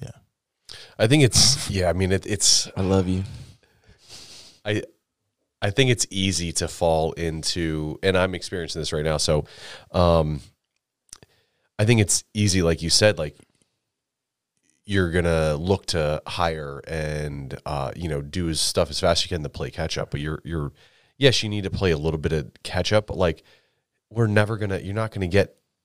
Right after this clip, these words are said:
Speaker 2: six, seven, eight weeks back. It's not gonna happen. One, that's gonna affect your quality. You're not just gonna hire ten guys and you're gonna, it's gonna be an H G T V show and you're gonna be like, you know,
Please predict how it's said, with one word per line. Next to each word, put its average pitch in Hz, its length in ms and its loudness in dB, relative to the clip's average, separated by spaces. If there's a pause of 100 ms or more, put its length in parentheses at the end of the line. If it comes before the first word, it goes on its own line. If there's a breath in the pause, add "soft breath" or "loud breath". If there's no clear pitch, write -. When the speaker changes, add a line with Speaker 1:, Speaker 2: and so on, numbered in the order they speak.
(240)
Speaker 2:
six, - 380 0
seven, 92 240 2
eight 80 180 -2
weeks 101 360 0
back. 71 640 -4 (240)
It's 90 240 -6
not 98 140 4
gonna 87 120 -4
happen. 87 300 0
One, 92 160 2
that's 87 180 -2
gonna 76 240 -4
affect - 320 -2
your - 60 -8
quality. 78 460 0
You're 85 100 -4
not 85 140 0
just - 180 -6
gonna - 100 -10
hire 80 220 -2
ten 73 240 -6
guys 76 340 0
and 71 120 -10
you're 69 100 -8
gonna, 71 180 -2
it's - 200 -6
gonna 80 120 -4
be 78 80 -2
an 71 80 -2
H 76 160 -4
G 78 80 -8
T 73 140 -10
V 76 140 -6
show 76 280 -2
and 76 100 -6
you're 71 120 -8
gonna 71 140 -8
be 71 220 -4
like, 65 300 -6 (100)
you 82 120 -8
know, 67 220 -4